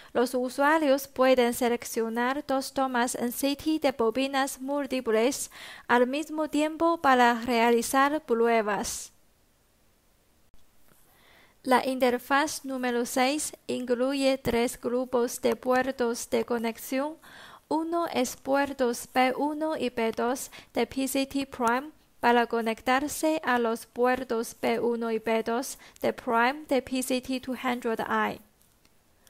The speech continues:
Otro es los puertos C uno y C dos de P C T Psych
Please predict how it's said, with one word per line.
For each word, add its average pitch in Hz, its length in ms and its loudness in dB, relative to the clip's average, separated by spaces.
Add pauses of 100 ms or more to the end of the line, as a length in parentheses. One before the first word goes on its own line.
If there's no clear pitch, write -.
(540)
Otro 330 520 2
es 247 320 -2
los 240 340 0
puertos 262 640 0
C - 480 -2
uno 311 420 -2
y 233 140 2
C 233 300 -2
dos 254 460 -2
de 233 120 2
P 247 240 -4
C 247 180 0
T 254 160 -4
Psych 247 520 -2